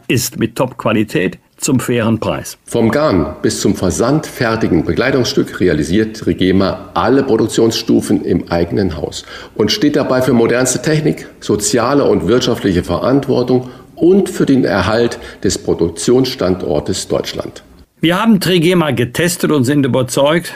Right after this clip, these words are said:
Speaker 1: das ist echte Nachhaltigkeit, die man gerne trägt. Mit dem Rabattcode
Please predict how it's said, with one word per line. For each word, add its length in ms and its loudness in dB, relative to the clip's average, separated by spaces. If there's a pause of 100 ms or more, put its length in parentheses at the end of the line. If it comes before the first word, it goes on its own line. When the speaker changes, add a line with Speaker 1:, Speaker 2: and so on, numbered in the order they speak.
(140)
Speaker 1:
das 300 -2
ist 420 -2
echte 320 -2
Nachhaltigkeit, 880 0
die 80 0
man 220 2
gerne 380 2
trägt. 420 -6
Mit 220 -2
dem 160 2
Rabattcode 880 -2